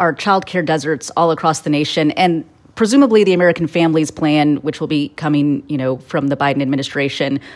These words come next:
will address this very thing. Childcare is, it's a hu-, the industry itself is a hugely difficult problem to figure out. Um, they operate on extraordinarily slim margins.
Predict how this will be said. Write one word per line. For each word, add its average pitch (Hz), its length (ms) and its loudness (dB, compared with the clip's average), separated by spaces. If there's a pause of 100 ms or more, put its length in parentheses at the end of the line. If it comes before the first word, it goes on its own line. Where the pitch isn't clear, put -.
(120)
will 185 140 6
address 160 380 2
this 156 200 -2
very 143 260 -2
thing. 143 480 -2 (280)
Childcare 262 500 2
is, 208 340 0 (180)
it's 196 180 -2
a 185 40 0
hu-, - 400 -10 (160)
the 180 100 -8
industry 220 500 0
itself 160 440 0
is 156 160 -4
a 151 60 0
hugely 160 640 -4
difficult - 680 -6
problem 147 560 0
to 160 120 -8
figure 135 360 -6
out. 143 360 2 (340)
Um, 151 260 0
they 156 140 2
operate 160 420 0
on 151 160 -2
extraordinarily 165 640 -2
slim 151 340 -2
margins. 180 800 0